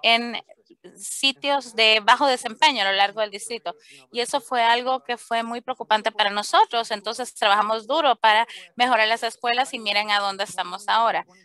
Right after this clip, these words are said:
Por cierto, en el dos mil veinte nuestras proyecciones eran que el número que ven ahí en el dos mil diecinueve iba a estar todavía bajo por setenta por ciento. Íbamos a tener la cantidad más baja de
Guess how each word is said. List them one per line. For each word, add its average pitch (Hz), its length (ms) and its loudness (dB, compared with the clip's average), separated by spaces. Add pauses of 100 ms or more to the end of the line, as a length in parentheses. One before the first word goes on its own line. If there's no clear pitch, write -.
(160)
Por 226 140 -2
cierto, 233 420 -2
en 240 80 0
el 214 140 -6
dos 208 120 -4
mil 240 300 -4 (180)
veinte 254 400 0
nuestras 208 300 -6
proyecciones 208 640 -4
eran 226 180 -2
que 226 80 -10
el 214 140 -4
número 220 320 -6
que 214 80 -14
ven 208 180 0
ahí 196 140 2
en 202 80 -2
el 196 80 -8
dos 196 100 -2
mil 202 180 -10
diecinueve 220 500 -4
iba 226 100 -4
a 220 40 0
estar - 280 -6
todavía 208 540 0
bajo 233 280 2
por 226 200 -12
setenta 277 680 0 (100)
por 214 160 0
ciento. 190 560 0 (400)
Íbamos 247 380 4
a 254 60 -2
tener 220 600 0
la 233 140 0
cantidad 208 800 -2
más 226 400 -4
baja 240 380 0
de 208 200 -8